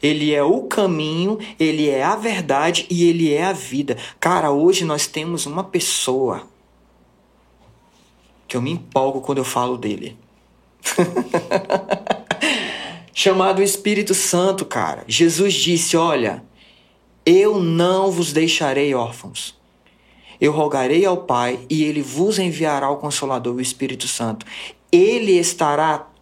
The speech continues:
todo o tempo convosco." Del, o Espírito Santo habita dentro de nós hoje, velho. Entende? A gente só é enganado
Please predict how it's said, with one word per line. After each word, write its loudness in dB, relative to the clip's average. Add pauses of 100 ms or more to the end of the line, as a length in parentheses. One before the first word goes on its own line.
(100)
todo 4
o -4
tempo -2
convosco." -6 (840)
Del, 0 (420)
o 4
Espírito -2
Santo -2
habita 0
dentro -4
de -2
nós -2
hoje, -4
velho. -8 (1040)
Entende? -2
A 0
gente -6
só -2
é -2
enganado -2